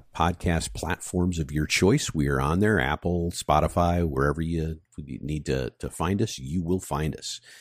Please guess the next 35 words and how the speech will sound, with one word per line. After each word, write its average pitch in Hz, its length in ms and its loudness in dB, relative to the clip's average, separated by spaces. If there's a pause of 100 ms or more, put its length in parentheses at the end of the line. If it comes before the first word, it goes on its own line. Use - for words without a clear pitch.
(360)
And, 85 380 0
uh, 69 300 -6
remark, 117 460 4 (100)
give 107 160 4
us 143 160 2
a, 143 120 2 (100)
give 131 160 6
us 147 160 4
a 147 80 8
five-star 120 640 2
review, 117 580 0
give 104 160 0
us - 260 -4 (520)
your 107 200 8
feedback, - 680 0
because 90 260 2
we 92 80 2
can 104 120 6
only 147 200 6
get 143 180 2
better 104 440 4 (220)
and 82 80 2
we 82 100 2
can 73 160 4
only 113 420 6
learn 107 460 8
more 92 440 8
from - 380 4
our 113 200 6
audience 87 440 2
if - 160 -4
you 90 80 4
participate - 640 -2
as - 160 -4
well. - 280 -10